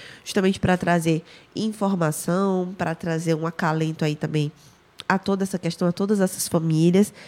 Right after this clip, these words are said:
E a gente recebe, então, hoje o Ricardo Pinheiro.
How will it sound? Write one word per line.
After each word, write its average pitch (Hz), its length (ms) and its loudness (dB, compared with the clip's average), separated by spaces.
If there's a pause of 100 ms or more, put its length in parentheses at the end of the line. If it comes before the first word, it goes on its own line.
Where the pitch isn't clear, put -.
(260)
E 190 60 2
a 185 80 8
gente 180 200 -2
recebe, 170 360 0
então, 170 260 0
hoje 160 300 0 (600)
o 262 120 6
Ricardo 196 720 4
Pinheiro. 190 720 2